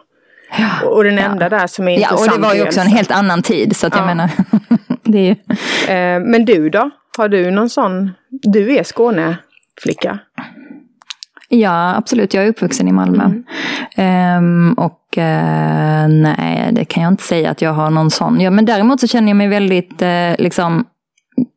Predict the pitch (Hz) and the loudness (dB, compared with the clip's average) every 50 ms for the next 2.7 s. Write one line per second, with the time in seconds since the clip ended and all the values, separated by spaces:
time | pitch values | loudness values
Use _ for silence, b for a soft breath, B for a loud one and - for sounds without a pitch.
0 | _ _ 196 196 - - 226 - - 196 - - 196 - - 233 180 156 165 - | _ _ -4 -2 0 -2 -2 0 -2 -2 -2 -2 -4 -2 -2 -2 -2 -2 -2 -2
1 | 190 185 185 202 196 208 214 180 170 165 170 - - 202 208 202 - - 175 160 | -2 -2 0 0 0 2 2 0 0 0 -2 0 0 -2 -2 -2 -2 -4 -2 -2
2 | 165 - - 180 170 165 165 165 170 165 160 160 156 | -2 -2 -2 -2 0 2 2 2 2 4 4 2 2